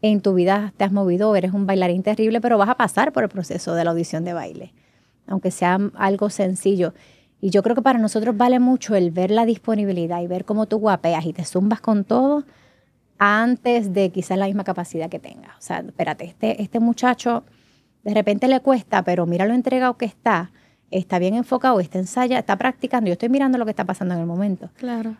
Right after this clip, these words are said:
Speaker 1: Está ahí enfocado, está en serio. T-, mm, yo creo que esta persona es buena y es responsable, quizás le debemos de dar un break. O sea que hay,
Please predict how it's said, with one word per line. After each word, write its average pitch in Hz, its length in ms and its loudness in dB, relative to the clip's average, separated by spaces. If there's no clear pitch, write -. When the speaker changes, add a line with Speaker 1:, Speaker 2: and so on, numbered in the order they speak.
Speaker 1:
Está - 240 -10
ahí 208 100 2
enfocado, 240 400 0
está 214 200 -2
en 208 60 -2
serio. 262 300 -2
T-, - 140 -6
mm, 254 280 0
yo 190 180 0
creo 190 80 0
que 196 40 0
esta 220 140 -2
persona 240 340 -2
es 175 100 -2
buena 175 240 -2
y 170 60 -6
es 170 80 -10
responsable, 240 460 -4
quizás 190 240 -4
le 170 80 -4
debemos 175 260 -8
de 180 60 -6
dar 180 160 -8
un 190 100 -18
break. - 160 -20
O - 20 -20
sea 202 140 4
que 202 80 2
hay, 208 160 2